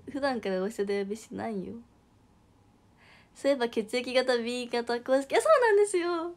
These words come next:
これ、前言ってないっけ？前言ってないかった気がするけど。あの、B型になりました。<laughs> あの、B型になっ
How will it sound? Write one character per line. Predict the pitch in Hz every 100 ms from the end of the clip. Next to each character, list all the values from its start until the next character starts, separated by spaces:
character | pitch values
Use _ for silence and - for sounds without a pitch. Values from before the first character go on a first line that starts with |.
| _
こ | 247
れ、 | 247 240 - _
前 | 247 269
言 | 262
っ | 240
て | -
な | 269
い | 233
っ | -
け？ | - - _ - - - _ _
前 | 247 262
言 | 254
っ |
て | 247 247
な | 247 240
い | 214 196 _
か | -
っ |
た | - 190
気 | -
が | 202
す | -
る | 196
け | 196 180
ど。 | - - _ _ _ _
あ | 208
の、 | 196 190 185 190 185 - _ _ _ _ _ _ _ _ _ _ _ _
B | 254 285
型 | 285 285 277
に | 269
な | 262 262
り | 262
ま | 269 320
し | -
た。 | 190 -
<laughs> |
あ | 285 285
の、 | 233
B | 220 311 359
型 | 262 254 254 - - - -
に | 233
な |
っ | 262